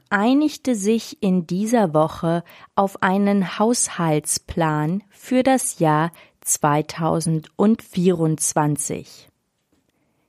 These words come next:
Im Haushaltsplan ist aufgeschrieben, wie viel Geld die Politiker in einem Jahr ausgeben dürfen und wofür das Geld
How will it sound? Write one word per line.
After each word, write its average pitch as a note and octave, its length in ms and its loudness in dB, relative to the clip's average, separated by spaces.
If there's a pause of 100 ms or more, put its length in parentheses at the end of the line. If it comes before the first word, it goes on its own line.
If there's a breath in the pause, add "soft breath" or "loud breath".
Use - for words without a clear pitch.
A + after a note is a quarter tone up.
(120)
Im G3+ 420 2
Haushaltsplan A#3 1400 0
ist - 420 -2
aufgeschrieben, G#3 1080 0 (440 loud breath)
wie A3 240 0
viel C#4+ 400 -2
Geld G3 560 0
die A3 100 -4
Politiker G#3 1000 -4 (360 loud breath)
in B3 280 2
einem G3+ 400 2
Jahr F3 420 0
ausgeben E3+ 640 -2
dürfen D3+ 680 -6 (600 soft breath)
und A3+ 440 0
wofür G#3+ 640 0
das A#3+ 340 -4
Geld D#3+ 400 0